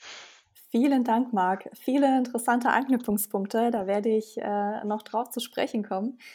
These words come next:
Was mir besonders gefallen hat, ist das ganze Thema Employee Enchantment, wie du es genannt hast. Ähm, kennt man so vielleicht nur als Begriff aus der Hotellerie, ähm, oder aus einem,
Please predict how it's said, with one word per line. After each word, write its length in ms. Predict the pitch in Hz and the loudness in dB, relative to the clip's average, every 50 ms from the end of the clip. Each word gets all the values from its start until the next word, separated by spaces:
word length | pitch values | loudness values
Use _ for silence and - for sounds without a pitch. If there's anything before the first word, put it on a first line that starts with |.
| - _ - | -14 _ -6
Was 120 | 208 - | 0 2
mir 100 | 247 277 | 4 4
besonders 380 | 311 262 262 277 269 262 262 262 | 4 4 4 4 4 2 0 0
gefallen 460 | 240 233 - 226 226 226 226 226 226 | -4 -2 0 0 2 2 2 2 2
hat, 160 | 226 226 226 | 2 0 0
ist 240 | - 208 214 - - | -2 -4 -6 -4 -6
das 140 | 214 208 - | -6 -8 -6
ganze 300 | - 214 214 214 - 208 | -6 -8 -6 -6 -8 -8
Thema 340 | - - 214 208 202 202 - | -6 -6 -4 -2 -2 -2 -4
Employee 460 | - 202 - - 202 202 208 220 - | -6 -8 -8 -6 -4 -4 -4 -4 -4
Enchantment, 1000 | - 196 190 - - - - 214 226 262 262 254 - 220 185 175 175 185 - - | -6 -8 -6 -4 -4 -4 -4 -4 -2 -2 -2 -2 -2 -4 -4 -4 -6 -8 -8 -6
wie 120 | 196 180 | -6 -6
du 100 | 190 185 | -4 -6
es 140 | 180 - - | -6 -8 -8
genannt 380 | - 185 180 190 220 226 - | -8 -6 -2 -2 -2 -2 -2
hast. 340 | 196 175 180 190 - - _ _ - - - - - - _ _ - | -4 -6 -8 -10 -12 -16 _ _ -20 -20 -20 -20 -20 -20 _ _ -2
Ähm, 460 | 208 202 202 196 196 196 196 240 220 | 0 0 0 0 0 -2 -4 -6 -4
kennt 200 | - 233 220 233 | -2 0 2 4
man 160 | 233 220 208 | 4 2 4
so 360 | 220 220 220 233 240 240 233 233 | 4 4 6 6 6 4 4 2
vielleicht 360 | - 233 214 214 220 220 - | 0 0 2 2 0 0 0
nur 340 | 226 226 226 220 220 220 - | 0 2 2 2 2 0 0
als 160 | - - - | -2 -2 -2
Begriff 320 | - 208 - 220 220 220 | -4 0 2 2 2 2
aus 220 | - - 208 - - | 0 -2 -4 -4 -2
der 340 | - 208 202 202 202 202 202 | -2 0 2 2 2 2 0
Hotellerie, 600 | 214 202 - 220 208 202 202 208 214 226 247 269 | -2 -2 0 0 0 0 0 0 0 0 0 0
ähm, 600 | 262 254 240 - - 214 214 214 214 214 214 214 | 0 0 0 0 0 0 0 0 0 0 0 -2
oder 480 | - - 196 202 202 202 190 196 - - | -2 -2 0 0 2 2 2 0 0 -2
aus 140 | - - - | -4 -6 -6
einem, 440 | - 196 196 190 190 190 196 202 | -4 -4 -4 -4 -6 -6 -6 -8